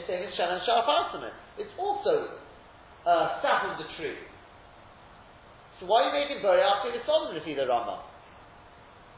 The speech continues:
Why not Bori Shem and Orit? It makes you think there, maybe when the Rambam says the Chayetze Bo, he doesn't mean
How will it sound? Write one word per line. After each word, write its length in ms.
Why 160
not 160
Bori 240
Shem 160
and 80
Orit? 400
It 80
makes 240
you 160
think 240
there, 240
maybe 160
when 160
the 80
Rambam 240
says 160
the 80
Chayetze 560
Bo, 240
he 160
doesn't 480
mean 400